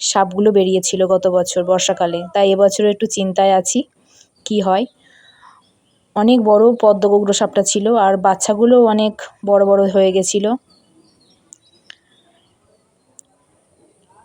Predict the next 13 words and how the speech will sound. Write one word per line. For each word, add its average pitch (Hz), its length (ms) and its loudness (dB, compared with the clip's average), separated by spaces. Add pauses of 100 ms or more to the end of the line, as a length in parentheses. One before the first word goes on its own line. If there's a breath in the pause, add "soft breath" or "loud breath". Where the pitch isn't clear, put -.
(680)
পুরো 247 220 4
একবারে 247 380 4
গোটা 220 440 2
ওরা 233 220 4
ঘরটা 208 400 -2
চেলে 202 300 0
ফেলেছিল 190 480 0 (380)
মাটির 196 360 -4 (240)
ভেতর 196 320 2
দিয়ে 190 200 0
গিয়ে 185 280 -2
গিয়ে, 180 200 -8 (1800)
তাই 208 240 0